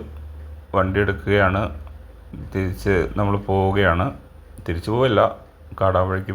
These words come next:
പോവുകയാണ്. അപ്പം ഇനിയുള്ള വഴിയുള്ള, വഴിയിലുള്ള എല്ലാ വിശേഷങ്ങളും നമുക്ക് പങ്കുവയ്ക്കാം. കാണുന്ന കാഴ്ചകളെല്ലാം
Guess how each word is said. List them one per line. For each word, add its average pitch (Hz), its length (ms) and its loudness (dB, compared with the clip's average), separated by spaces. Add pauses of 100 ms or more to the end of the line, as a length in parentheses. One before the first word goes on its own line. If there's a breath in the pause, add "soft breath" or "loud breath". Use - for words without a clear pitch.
പോവുകയാണ്. 95 360 0 (1080 loud breath)
അപ്പം 95 180 0
ഇനിയുള്ള 98 380 4
വഴിയുള്ള, 101 340 2 (300)
വഴിയിലുള്ള 107 480 2
എല്ലാ 104 160 4 (460)
വിശേഷങ്ങളും 101 720 -2
നമുക്ക് 95 300 -2
പങ്കുവയ്ക്കാം. 90 500 2 (640)
കാണുന്ന 92 360 2 (240)
കാഴ്ചകളെല്ലാം 92 640 2